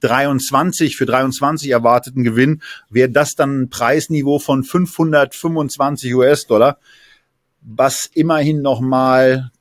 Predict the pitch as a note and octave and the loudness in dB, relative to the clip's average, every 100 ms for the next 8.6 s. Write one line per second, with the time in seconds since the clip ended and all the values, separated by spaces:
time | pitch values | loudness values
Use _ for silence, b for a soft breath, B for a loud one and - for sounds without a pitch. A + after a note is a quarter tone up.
0 | - A2+ B2 C#3+ C#3 C#3 C3 B2+ C3 B2 | -6 -2 0 -2 -4 0 0 0 -2 -2
1 | - - B2+ - B2+ A2 A2+ B2+ - - | -6 -6 -6 -2 -2 -2 0 0 -2 -16
2 | b b b B2+ A#2+ - D#3 F#3+ F3+ C#3+ | b b b -2 -2 0 2 4 2 -2
3 | A2 G2+ F2+ E2+ F2+ F2+ G2+ C3+ D3 B | -4 0 0 0 -2 -2 2 2 0 B
4 | B B - G#2+ G#2+ C3+ E3 F3+ C#3 E3 | B B 0 2 4 2 4 2 2 2
5 | E3 D3+ D3+ D3 C#3+ D#3 D#3+ - D#3 D3 | 4 4 4 2 4 2 2 -2 -2 -2
6 | C#3+ - D#3 D3 C#3+ B _ C3 A2+ B2+ | -2 0 2 2 0 B _ 0 2 4
7 | D#3 D#3+ D#3 C3 A#2 B2+ C#3+ C#3+ - D3 | 4 2 0 -2 0 0 2 -2 -2 0
8 | C3 - D#3+ D#3 G#2+ E2+ | 0 -2 0 2 0 -4